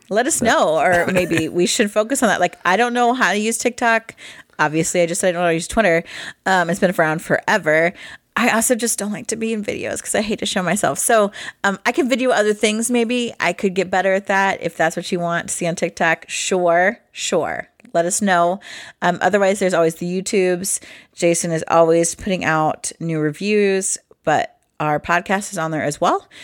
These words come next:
Speaker 1: So comment on that. We'll get back with you also. Um, I really need to get myself together and, and make some videos.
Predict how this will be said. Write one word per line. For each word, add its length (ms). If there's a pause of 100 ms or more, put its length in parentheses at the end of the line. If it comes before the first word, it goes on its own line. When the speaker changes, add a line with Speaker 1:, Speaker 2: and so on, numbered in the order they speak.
(140)
Speaker 1:
So 260
comment 480
on 220
that. 380
We'll 100
get 260
back 280
with 200
you 200 (180)
also. 640 (440)
Um, 580 (420)
I 140
really 380
need 260
to 180
get 180
myself 420
together 720
and, 240
and 160
make 160
some 240
videos. 800